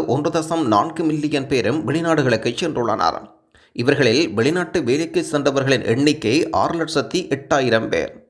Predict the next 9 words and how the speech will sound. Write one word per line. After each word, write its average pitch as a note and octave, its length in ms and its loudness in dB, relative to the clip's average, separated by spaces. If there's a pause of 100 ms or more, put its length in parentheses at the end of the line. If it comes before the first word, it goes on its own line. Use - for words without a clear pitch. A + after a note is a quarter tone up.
(280)
இது C3 180 2
வெளிநாடு D3+ 440 2
சென்ற D#3 300 0
மொத்த A#2+ 320 -2 (180)
எண்ணிக்கையில் C#3+ 600 2
இருபத்தி D#3+ 460 -2
நான்கு D#3 360 0
சதவீதம் B2 540 0
ஆகும். - 340 0